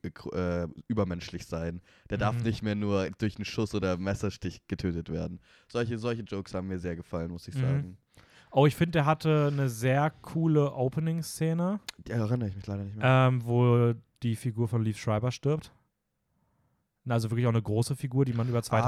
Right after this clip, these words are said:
Speaker 2: Teile schon
Speaker 1: im
Speaker 2: kennt.
Speaker 1: Auto,
Speaker 2: Im
Speaker 1: oder?
Speaker 2: Auto
Speaker 1: Ich
Speaker 2: und dann
Speaker 1: denke
Speaker 2: zu Hause.
Speaker 1: Ja.
Speaker 2: Ähm, ich fand den Twist sehr, sehr, sehr geil, dass der Scream-Killer in dem Teil die Möglichkeit hat, die Stimme zu verändern. Also wirklich, dass du's wirklich
Speaker 1: Ja.
Speaker 2: merkst, dass er Stimmen nachmachen kann
Speaker 1: Ja.
Speaker 2: und sowas. Das war irgendwie sehr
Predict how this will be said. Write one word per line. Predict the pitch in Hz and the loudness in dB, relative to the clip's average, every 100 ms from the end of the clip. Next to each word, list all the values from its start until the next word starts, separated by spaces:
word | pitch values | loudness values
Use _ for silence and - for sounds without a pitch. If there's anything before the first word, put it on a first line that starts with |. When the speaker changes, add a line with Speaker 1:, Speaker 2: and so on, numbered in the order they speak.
| 127 | 4
Speaker 2:
Teile | 131 | 4
schon | 117 | 0
Speaker 1:
im | |
Speaker 2:
kennt. | 110 113 147 | 2 2 2
Speaker 1:
Auto, | 123 107 | 0 0
Speaker 2:
Im | |
Speaker 1:
oder? | 107 | 2
Speaker 2:
Auto | 117 143 139 | 4 4 4
Speaker 1:
Ich | |
Speaker 2:
und | |
dann | 127 | 0
Speaker 1:
denke | 120 | 0
Speaker 2:
zu | 120 | 0
Hause. | 113 135 156 - | 2 2 2 0
Speaker 1:
Ja. | 120 117 - _ _ | -4 -6 -10 _ _
Speaker 2:
Ähm, | - 151 156 | 2 2 2
ich | 147 | 0
fand | - 165 175 | 0 0 2
den | 165 139 | 0 0
Twist | - 165 - - | 2 0 0 -8
sehr, | 123 107 175 208 202 | -8 0 4 4 4
sehr, | 175 170 | 4 4
sehr | 151 143 | 4 4
geil, | 131 135 139 135 | 6 6 6 4
dass | 135 131 - - _ 139 | 2 0 0 -10 _ -2
der | 127 | -2
Scream-Killer | - 147 143 - 147 139 | 0 0 0 0 2 2
in | 127 | 0
dem | 120 131 127 | 0 0 -2
Teil | - 123 120 120 113 _ _ _ _ - | -4 -2 2 2 0 _ _ _ _ 2
die | 127 127 101 | 4 4 4
Möglichkeit | 127 127 127 127 | 2 2 0 0
hat, | 120 | -2
die | 113 | -4
Stimme | - 131 151 | 0 2 2
zu | 156 | -2
verändern. | 160 143 151 147 | -2 0 0 0
Also | 117 113 | 0 0
wirklich, | 131 131 | 0 0
dass | 127 | 0
du's | - 117 | 0 0
wirklich | 117 139 127 | 2 2 4
Speaker 1:
Ja. | 113 | 6
Speaker 2:
merkst, | 120 135 160 - | 8 8 6 2
dass | 143 | -2
er | 135 | -2
Stimmen | - 139 | 2 2
nachmachen | 127 131 156 151 | 2 0 0 -2
kann | 156 156 170 - | 0 0 0 -4
Speaker 1:
Ja. | 123 123 - _ _ | -4 -4 -6 _ _
Speaker 2:
und | - 151 | 0 4
sowas. | 156 156 156 - | 6 6 4 2
Das | 143 - | 0 2
war | 147 | 4
irgendwie | 147 135 139 135 | 4 2 -2 -4
sehr | 104 101 123 139 143 147 | -4 -2 0 2 2 0